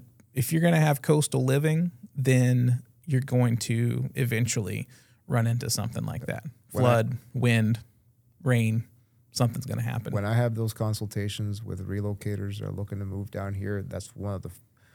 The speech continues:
Speaker 2: one of the first things we talk about
Speaker 1: Mm-hmm.
Speaker 2: is we're in Florida. Florida, we have storms, we have hurricanes, we're in the tropics. And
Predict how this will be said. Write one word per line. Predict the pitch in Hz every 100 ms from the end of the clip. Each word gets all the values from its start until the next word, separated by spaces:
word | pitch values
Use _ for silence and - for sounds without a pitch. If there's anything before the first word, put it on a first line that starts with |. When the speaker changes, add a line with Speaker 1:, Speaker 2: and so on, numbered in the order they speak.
| _ _ _ _ _
Speaker 2:
one | 104 120
of | 127
the | 113
first | - 110 -
things | 104
we | 98
talk | 95 80 -
about | 82 - - _ _
Speaker 1:
Mm-hmm. | - 120 120 123 -
Speaker 2:
is | 95 92 - - _ _ _ _ -
we're | 107 113
in | 117
Florida. | - 110 98 - 110 _ _ _ _ _ _ _ _ -
Florida, | 110 110 113 113 110 -
we | - 101
have | 104 101
storms, | - 107 90 - - -
we | - 104
have | 104
hurricanes, | 87 104 101 - 101 98 -
we're | 95
in |
the | 107
tropics. | 107 107 95 - - - - _ _ _ _ _ _ -
And | 107 104 98 101